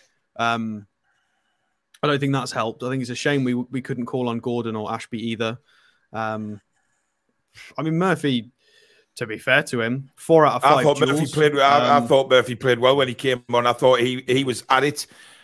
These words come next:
Speaker 2: He wanted to take players on. He wanted to shoot. I mean, that shot from, what, twenty yards, just a foot wide of the post. He just
Speaker 1: Well,
Speaker 2: put too much
Speaker 1: exactly.
Speaker 2: slice on it. I thought he was,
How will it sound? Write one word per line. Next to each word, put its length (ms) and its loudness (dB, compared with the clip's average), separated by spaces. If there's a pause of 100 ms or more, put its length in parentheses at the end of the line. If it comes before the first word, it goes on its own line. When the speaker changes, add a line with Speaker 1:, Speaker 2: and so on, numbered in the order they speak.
Speaker 2:
He 100 -4
wanted 260 2
to 80 -6
take 320 0
players 280 2
on. 280 4 (180)
He 120 -6
wanted 460 0
to 100 -8
shoot. 420 -2 (320)
I 80 -4
mean, 140 -4
that 180 2
shot 300 2
from, 480 -4
what, 200 2
twenty 260 0
yards, 580 2 (640)
just 280 -4
a 60 2
foot 220 0
wide 240 6
of 60 -4
the 80 0
post. 560 0 (100)
He 80 -14
just 220 -10
Speaker 1:
Well, 140 -4
Speaker 2:
put 80 -10
too 160 2
much 160 -4
Speaker 1:
exactly. 260 0
Speaker 2:
slice 100 -4
on 100 0
it. 160 -6 (480)
I 120 4
thought 240 4
he 100 -2
was, 260 -4